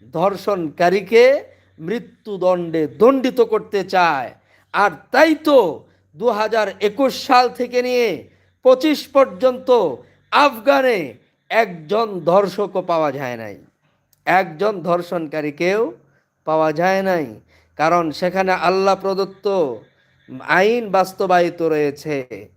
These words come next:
আর আসিফ মহিউদ্দিনেরা জাপানে বসে, জার্মানে বসে, নেপালে বসে আমাদের বাঙালি জনগণকে লিড দেয়, "তোমরা ধর্ষণ করো, ধর্ষণের কাজ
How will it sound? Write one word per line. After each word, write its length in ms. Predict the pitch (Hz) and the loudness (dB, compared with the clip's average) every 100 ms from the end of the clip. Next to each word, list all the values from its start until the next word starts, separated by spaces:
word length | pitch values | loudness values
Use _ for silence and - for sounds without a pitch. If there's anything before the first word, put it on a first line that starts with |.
| _ _ _ - | _ _ _ -2
আর 400 | 147 165 156 131 107 _ _ _ | 2 4 2 -2 -10 _ _ _
আসিফ 400 | 151 - - 190 180 | -6 -4 -4 -4 -4
মহিউদ্দিনেরা 1120 | 180 185 202 180 165 208 208 208 190 127 - _ _ 135 | -6 0 0 0 -2 0 4 4 2 -2 -10 _ _ -8
জাপানে 460 | 160 175 196 208 214 | -4 -2 0 0 0
বসে, 580 | 220 208 226 202 135 - _ _ | -2 2 2 2 -2 -8 _ _
জার্মানে 520 | 147 190 220 220 226 233 | 0 2 2 0 0 2
বসে, 680 | 233 214 233 233 208 131 - _ - | 0 2 2 2 2 -4 -12 _ -8
নেপালে 520 | 156 185 240 233 247 | -2 0 4 4 4
বসে 640 | 240 233 247 240 226 165 104 _ _ _ - | 0 0 2 2 2 0 -8 _ _ _ -12
আমাদের 440 | 156 180 180 175 | -6 -2 -2 -4
বাঙালি 840 | 147 143 175 180 175 175 175 143 101 _ _ - 135 | -4 -2 0 2 2 2 2 -2 -8 _ _ -14 -2
জনগণকে 680 | 165 175 175 175 165 175 | 0 2 2 0 -2 -4
লিড 380 | 160 165 165 139 | 0 0 -2 -4
দেয়, 500 | 160 156 131 104 - - _ _ - | -2 0 -2 -6 -12 -20 _ _ -8
"তোমরা 340 | 151 147 147 | -4 -2 -2
ধর্ষণ 580 | 131 147 160 147 156 131 | 0 0 -2 -2 -6 -6
করো, 420 | 120 123 107 67 _ _ _ _ _ _ 139 | -8 -8 -8 -12 _ _ _ _ _ _ 2
ধর্ষণের 580 | 175 180 196 196 180 | 2 2 -2 -4 -4
কাজ 260 | - 175 | -2 -2